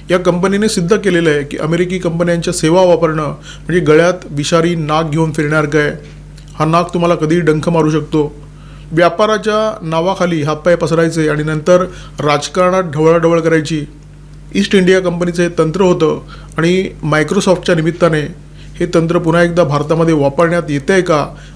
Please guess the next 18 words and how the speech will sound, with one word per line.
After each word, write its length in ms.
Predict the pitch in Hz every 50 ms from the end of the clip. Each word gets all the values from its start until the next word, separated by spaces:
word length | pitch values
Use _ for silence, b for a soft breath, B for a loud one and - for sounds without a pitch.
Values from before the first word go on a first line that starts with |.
| B B -
अशा 180 | 156 - 180
प्रकारची 540 | 165 180 170 160 170 160 143 165 180 208 220 -
शंका 380 | - - 156 151 147 156 165
येते. 300 | 156 151 135 151 147 143 139 - - - - - - - - -
तुम्ही 200 | - 185 202 190
एखाद्या 460 | 180 160 190 185 190 196 196 196 202 190
कंपनीची 560 | 190 - 170 160 156 170 170 175 160 175 175
सेवा 280 | - - 151 156 165
घेण्यासाठी 460 | 156 147 151 151 156 156 147 147 156 156
पैसे 360 | 151 - 151 143 139 - 170
मोजलेले 400 | 156 156 143 143 147 147 147 147
आहेत, 100 | 139 135 - - - - - - - -
या 160 | 147 156 160
कंपनीचे 460 | 147 160 147 143 156 156 160 156 160
सगळे 280 | 156 - 151 143 156 156
परवाने 360 | 156 147 143 151 165 175 175
तुमच्याकडे 440 | 160 160 147 147 160 147 156 156 156
आहेत, 240 | 147 135 147 139